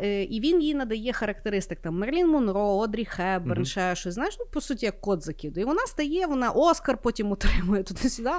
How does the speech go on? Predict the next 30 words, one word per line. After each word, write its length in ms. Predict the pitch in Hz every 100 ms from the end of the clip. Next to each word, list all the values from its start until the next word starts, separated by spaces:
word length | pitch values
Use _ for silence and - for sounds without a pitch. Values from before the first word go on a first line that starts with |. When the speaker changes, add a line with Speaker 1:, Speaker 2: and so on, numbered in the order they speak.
| 285 220
Speaker 1:
але 240 | 208 220
її 180 | 247 247
не 140 | 262 247
існує, 440 | - 226 202 160
знаєш. 280 | 185 302 240
І 40 |
я 140 | 208 285
ще 120 | 302
тоді 200 | - 339
поняла. 280 | 262 202 180 - - -
Ну, 100 | 285
якби, 320 | 311 247 240 220 - - - -
е, 260 | - 220 220
от 320 | 202 226 -
в 360 | 202 185 185 185
демократію 800 | 175 254 262 254 269 453 359 247
це 220 | - 277
є, 140 | 269 226 196 -
от, 180 | 196 185 190
найбільш, 800 | 196 214 190 226 285 - - 202
е, 360 | 190 185 175 - - - - -
е, 640 | - 110 131 127 101 95 135
небезпечна, 1300 | 202 190 202 - 226 233 - 208 190 185 180 170 - - - 147
е, 20 |
варіант, 560 | 156 180 185 180 254 254
де 100 | 185
це 160 | 185 170
можна 240 | 170 165
все 160 | - 160
використати. 720 | 147 - - - 160 -